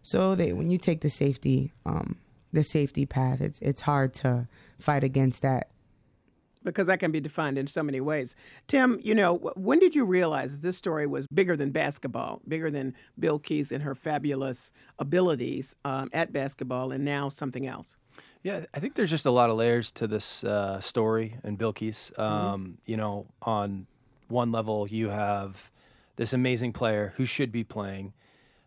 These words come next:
Speaker 3: uh, who's being held back for, you know, Bilquis was just talking about it.
Speaker 2: Mm.
Speaker 3: Y-, you throw out something like safety, and it's, it's really hard to fight against that. And, and on top of it, Bilquis was,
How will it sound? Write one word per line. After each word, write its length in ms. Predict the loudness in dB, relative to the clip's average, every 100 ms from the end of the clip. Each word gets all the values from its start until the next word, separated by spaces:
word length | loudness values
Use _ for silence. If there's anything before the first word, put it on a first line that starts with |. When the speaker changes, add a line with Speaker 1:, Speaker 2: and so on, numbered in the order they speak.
| -4
Speaker 3:
uh, 540 | 0 2 0 -2 -6
who's 180 | -4 -2
being 220 | 0 0
held 320 | 2 0 0 0
back 380 | 0 0 -4
for, 340 | -6 -2 -2 -2
you 120 | -4
know, 60 | -4
Bilquis 240 | -2 -2
was 120 | -2 -2
just 200 | -2 0
talking 260 | -2 -2
about 140 | -10 -12
it. 160 | -10
Speaker 2:
Mm. 160 | -8 -8 -12 _
Speaker 3:
Y-, 80 | -10 -8
you 60 |
throw 180 | 0 2
out 80 | 2
something 180 | -2 -4
like 140 | -8
safety, 500 | -4 -2 -2 -6 -6
and 100 | -6
it's, 300 | -8 -12 -16
it's 260 | -14 -14 -12
really 580 | -2 0 0 -4 -6 -12 _ _ _ _ _
hard 400 | -2 0 0 -2
to 80 | -12
fight 240 | -2 -2
against 300 | 0 -4 -4
that. 180 | -6 -6 -8
And, 100 | -8
and 160 | -4 -4
on 60 |
top 220 | 0 0 0
of 100 | -4
it, 100 | -2
Bilquis 480 | -4 0 -4 -2
was, 320 | -2 -2 -4